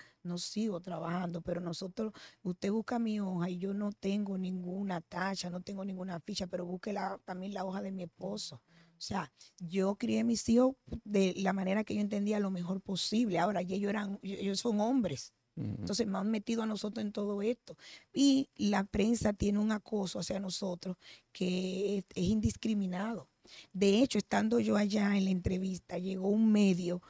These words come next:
Speaker 1: rompiendo, o sea, tocando la puerta, casi derrumbándola.
Speaker 2: Wow.
Speaker 1: Ellos están con candados, candado por dos puertas de entrada que tienen, es candado, para que no entre, porque ella me establece que no hay una mañana que no aparezca un medio así.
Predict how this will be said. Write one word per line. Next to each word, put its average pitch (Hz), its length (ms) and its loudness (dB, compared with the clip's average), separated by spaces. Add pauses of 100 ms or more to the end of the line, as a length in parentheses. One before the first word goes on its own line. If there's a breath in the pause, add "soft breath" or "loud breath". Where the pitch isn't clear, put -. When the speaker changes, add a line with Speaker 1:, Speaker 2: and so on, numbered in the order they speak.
(240 loud breath)
Speaker 1:
rompiendo, 190 640 4
o - 20 0
sea, 208 280 4
tocando 185 500 -2
la 233 140 6
puerta, 226 320 0
casi 190 260 -2
derrumbándola. 214 840 4
Speaker 2:
Wow. 98 300 0
Speaker 1:
Ellos 254 340 4
están 220 440 0
con 208 340 0
candados, 208 1120 2 (100)
candado 214 920 4 (100)
por 202 200 4
dos 208 220 4
puertas 220 400 2
de 202 60 0
entrada 202 280 2
que 202 140 -2
tienen, 196 340 -2
es 196 140 -4
candado, 104 640 0 (580)
para 190 200 2
que 208 160 0
no 202 120 2
entre, 208 220 0
porque 196 480 -4
ella 214 240 0
me 233 140 2
establece 214 360 0
que 202 80 -2
no 196 80 -2
hay 214 100 2
una 262 160 2
mañana 226 300 0
que 214 120 -2
no 214 100 0
aparezca 220 460 -4
un 196 80 -4
medio 196 220 -4
así. 185 340 -8